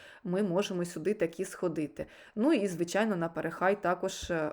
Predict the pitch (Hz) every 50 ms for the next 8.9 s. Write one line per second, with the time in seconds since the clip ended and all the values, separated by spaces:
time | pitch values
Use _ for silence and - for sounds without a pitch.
0 | - - 185 180 - 175 156 151 - - - - - - 202 262 294 233 175 147
1 | 160 202 208 190 160 139 175 185 - 190 175 175 - - 156 143 147 156 160 -
2 | - - - 214 214 214 214 - 214 208 196 - - - - - - - - -
3 | - 285 269 - - 233 - - 185 170 175 - 208 208 - 214 185 170 170 165
4 | 165 165 165 196 185 170 160 156 156 - - 175 175 170 170 165 170 180 180 175
5 | 165 160 151 156 170 165 160 160 156 156 165 175 170 151 147 147 156 147 160 190
6 | 208 - 302 302 302 349 349 349 - - - - - - - 185 190 180 190 170
7 | 160 180 185 175 180 185 220 214 302 381 359 240 190 220 262 262 208 185 - -
8 | 170 175 180 156 156 170 185 254 269 - 208 - - 165 151 160 190 240